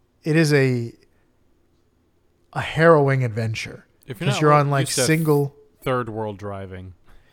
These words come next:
Speaker 1: Single lane roads through the mountains with two lanes of traffic, uh, in a bus. And there's dogs and cats flying around the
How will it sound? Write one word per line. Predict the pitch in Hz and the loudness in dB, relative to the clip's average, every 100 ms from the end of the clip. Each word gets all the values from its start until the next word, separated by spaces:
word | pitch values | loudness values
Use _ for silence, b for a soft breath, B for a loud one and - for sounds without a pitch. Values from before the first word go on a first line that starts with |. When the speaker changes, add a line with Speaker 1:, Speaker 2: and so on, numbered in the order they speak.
| b | b
Speaker 1:
Single | - - 160 175 175 170 | -6 0 2 4 4 4
lane | 147 147 147 135 113 | 2 2 0 -2 -2
roads | 120 131 131 117 | 0 0 0 -2
through | - 120 | -4 -4
the | 110 | -4
mountains | 107 107 101 101 107 98 - - _ _ _ | -6 -8 -10 -14 -14 -12 -12 -12 _ _ _
with | 143 131 - | -2 -2 -4
two | - 165 147 | -2 0 2
lanes | 139 127 120 | 0 -2 -4
of | 113 | -6
traffic, | - 104 - - - - _ b b b b b b | -8 -10 -10 -14 -20 -20 _ b b b b b b
uh, | 143 131 127 117 - _ | 0 2 2 0 -6 _
in | 160 | 0
a | 139 | 0
bus. | 101 - 104 - - - - _ _ | -2 -6 -6 -4 -6 -6 -10 _ _
And | 156 143 | -4 0
there's | 131 | 0
dogs | - 139 135 131 117 117 | 0 4 6 6 2 -4
and | 120 | -4
cats | - 120 107 - | -6 -6 -6 -8
flying | - 113 101 107 | -12 -10 -8 -8
around | 107 104 101 101 | -8 -8 -8 -10
the | 101 | -12